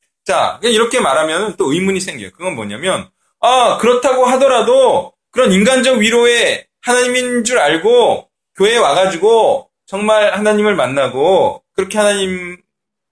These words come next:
하나님께 감사 찬양을 올리는,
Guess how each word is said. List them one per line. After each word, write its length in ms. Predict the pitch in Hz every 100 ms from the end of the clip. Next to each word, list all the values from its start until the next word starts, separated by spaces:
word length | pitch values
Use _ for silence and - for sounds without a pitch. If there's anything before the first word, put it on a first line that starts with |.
| _ _ -
하나님께 400 | 185 185 185 185
감사 560 | 147 151 175 165 147
찬양을 360 | - 185 170 165
올리는, 520 | 135 170 175 165 101